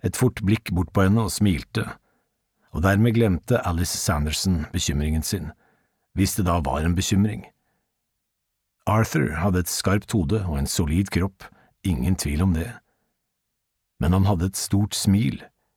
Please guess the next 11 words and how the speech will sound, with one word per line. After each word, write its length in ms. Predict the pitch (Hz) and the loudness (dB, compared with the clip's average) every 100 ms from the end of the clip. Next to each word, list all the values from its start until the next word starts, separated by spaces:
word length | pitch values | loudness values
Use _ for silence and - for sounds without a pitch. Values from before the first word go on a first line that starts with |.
| _ _ - | _ _ -8
og 100 | 67 | -2
det 160 | 87 95 | 0 0
betydde 320 | 101 82 82 | 0 0 2
mer. 280 | 78 82 - - _ _ _ _ _ _ _ _ _ _ _ _ _ | 0 -2 -10 -20 _ _ _ _ _ _ _ _ _ _ _ _ _
"Vil 100 | 92 | -2
du 60 | 101 | 0
ha 60 | 107 | 0
litt 160 | 110 107 | 0 2
vin?" 240 | 156 185 - _ _ _ - | 4 4 0 _ _ _ -4
spurte 360 | 147 95 80 | 2 2 2
hun 180 | 78 82 | 0 0